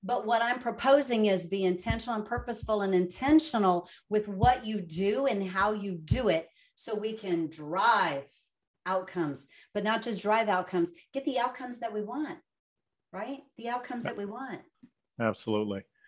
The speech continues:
Speaker 2: So Cynthia, uh, you, what's your background that you came to write this book and have all this knowledge to be able to help sales leaders and entrepreneurs?
Speaker 1: Okay, well, this will make you laugh. I received, um, my P H D,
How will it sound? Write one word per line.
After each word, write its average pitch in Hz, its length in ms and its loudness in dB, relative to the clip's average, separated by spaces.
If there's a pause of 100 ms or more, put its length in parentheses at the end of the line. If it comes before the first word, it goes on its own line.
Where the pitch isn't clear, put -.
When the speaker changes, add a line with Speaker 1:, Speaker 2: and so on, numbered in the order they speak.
(260)
Speaker 2:
So 185 360 6
Cynthia, 185 460 6 (140)
uh, 139 280 10 (140)
you, 151 300 4
what's 185 320 6
your 226 80 10
background 117 640 6
that 123 180 4
you 120 140 6
came 123 340 4
to - 140 0
write 117 280 8
this 110 220 4
book 117 300 4
and 104 80 2
have 107 180 4
all 113 160 8
this 107 240 2
knowledge 110 440 4
to - 60 -12
be 113 180 4
able 104 220 2
to - 140 -4
help 107 320 4
sales 110 320 4
leaders 104 280 0
and 107 100 0
entrepreneurs? 101 580 -4 (580)
Speaker 1:
Okay, 208 220 0
well, 214 140 6
this 294 200 6
will 320 120 8
make 269 260 2
you 233 140 -6
laugh. 214 360 4 (580)
I 240 120 4
received, 269 680 0 (200)
um, 233 400 -4
my 247 260 2
P 285 240 6
H 254 380 2
D, 240 560 -2